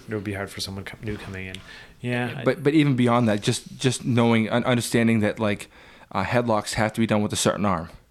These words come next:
Speaker 2: because of the way cameras are, and to understand that the, all that stuff, it, it becomes a big, big deal.
Speaker 1: Yeah.
Speaker 2: Um, the, the way, uh, just even, just your techniques on, on, on how to, 'cause wrestling isn't about the moves, it's about doing things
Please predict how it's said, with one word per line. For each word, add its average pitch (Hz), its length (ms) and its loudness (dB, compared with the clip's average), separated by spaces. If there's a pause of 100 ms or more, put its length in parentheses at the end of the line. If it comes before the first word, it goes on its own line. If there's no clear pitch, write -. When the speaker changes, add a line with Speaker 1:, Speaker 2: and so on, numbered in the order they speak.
(400)
Speaker 2:
because 101 300 2
of 92 40 0
the 98 60 0
way 98 120 0
cameras 98 380 0
are, 76 220 -6 (640)
and 110 140 2
to 113 100 0
understand 110 440 0
that 85 120 -10
the, - 120 -12 (180)
all 117 180 2
that 123 160 2
stuff, - 160 -2
it, 120 140 -2 (180)
it 147 40 4
becomes 135 380 2
a 107 60 2
big, 107 460 0
big 104 200 -2
deal. 92 320 0 (240)
Speaker 1:
Yeah. 104 300 -10 (240)
Speaker 2:
Um, 98 420 0
the, 120 200 -2
the 120 100 -2
way, 110 340 2
uh, 104 260 0
just - 280 -4
even, 120 340 2 (380)
just - 180 0
your 123 80 2
techniques 117 460 0
on, 110 260 2
on, 110 180 0
on 110 160 0
how 110 160 0
to, 101 200 -2 (520)
'cause 123 180 0
wrestling 147 400 2
isn't 135 240 2
about 117 400 2 (180)
the 123 200 -2
moves, 123 500 4
it's 127 180 0
about 120 320 0
doing 151 260 2
things 127 520 0